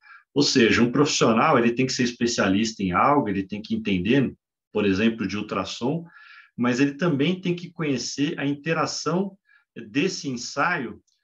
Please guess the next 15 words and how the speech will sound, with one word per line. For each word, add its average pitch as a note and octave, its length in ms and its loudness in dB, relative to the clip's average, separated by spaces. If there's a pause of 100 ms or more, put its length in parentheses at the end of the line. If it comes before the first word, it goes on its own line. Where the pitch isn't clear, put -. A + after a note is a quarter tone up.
(240)
é, B2 220 -2
com D3+ 240 -8
todo, G#3 760 -2
com D3 140 -6
todo F#3 200 0
o G#3+ 40 -4
processo, E3 760 0
né, C3+ 240 -4
que, B2+ 180 -8
que - 140 -6
envolve C3+ 460 2
a E3+ 40 -2
indústria, A#2 640 -2
né? F#2+ 100 -6
Então, B2 400 -4